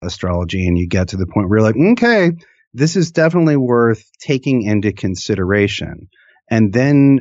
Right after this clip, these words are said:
let's say, you know, again, let's say you're the king and there's a, a solar eclipse coming up and you're like, "Hmm, what can I do about that?" Right? And that's an incredible, like, that's a, a question that occurs naturally. If you're like, "Oh, there's an ill wind blowing in exactly my direction."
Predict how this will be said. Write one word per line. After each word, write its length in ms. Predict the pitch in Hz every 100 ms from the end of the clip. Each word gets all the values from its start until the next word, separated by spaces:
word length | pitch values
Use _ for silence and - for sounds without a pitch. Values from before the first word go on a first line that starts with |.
| -
let's 260 | 127 117 -
say, 480 | - 113 107 101 98
you 200 | 95 104
know, 120 | 95
again, 300 | 95 120 120
let's 160 | 139
say 160 | - 175
you're 180 | 175 170
the 120 | 165
king 340 | 170 196 170
and 120 | 113 110
there's 200 | 110 113
a, 80 | 101
a 80 | -
solar 400 | 110 - 117 110
eclipse 400 | 110 - 120 -
coming 320 | - 98 90
up 220 | 80 73 _ _ _ _ -
and 100 | 117
you're 140 | 120
like, 120 | 110
"Hmm, 680 | 104 170 226 202 139 98 87 _ _
what 280 | 113 135 131
can 200 | - 127
I 120 | 110
do 300 | 92 120 117
about 320 | 87 87 - -
that?" 200 | 78 - _ _ _ _ _ _ _ -
Right? 160 | 95
And 140 | 98 104
that's 240 | 117 120
an 80 | 131
incredible, 480 | 113 - 117 107 104
like, 120 | 92
that's 220 | 110 107
a, 80 | 120 -
a 100 | 110
question 640 | - - 123 123 123 113 101
that 140 | 92
occurs 520 | 87 - 107 95 90
naturally. 680 | 101 101 101 - 90 76 -
If 120 | -
you're 100 | 120
like, 120 | 123
"Oh, 180 | - 196
there's 220 | 151 156
an 120 | 131 117
ill 240 | 147 151
wind 400 | 131 139 135 123
blowing 480 | 123 113 104 98 101
in 160 | 101 113
exactly 580 | 104 98 104 101 - 101
my 220 | 95 87
direction." 540 | 87 87 - - -